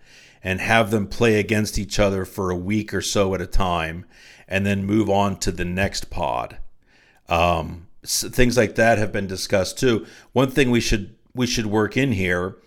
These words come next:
uh, and it, it doesn't really mean all that much right now, but as of today, the understanding is that the Blue Jackets, per Ohio law,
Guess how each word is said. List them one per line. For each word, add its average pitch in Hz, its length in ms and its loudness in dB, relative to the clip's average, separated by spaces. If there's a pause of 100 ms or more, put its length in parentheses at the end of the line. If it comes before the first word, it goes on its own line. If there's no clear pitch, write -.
(480)
uh, 95 260 4
and 98 100 0
it, 101 180 -4
it 110 200 -8
doesn't 127 440 8
really 113 440 2
mean 101 640 -2 (120)
all 151 280 6
that 127 260 4
much 110 300 4
right 107 240 4
now, 95 240 2
but 98 260 -2
as 151 440 2
of 151 220 -2
today, 104 760 0 (640)
the 110 140 4
understanding 113 1000 0 (460)
is 107 200 -2
that 107 240 4
the 104 100 -2
Blue 110 380 2
Jackets, 95 520 2
per 110 340 0
Ohio 110 520 4
law, 95 420 2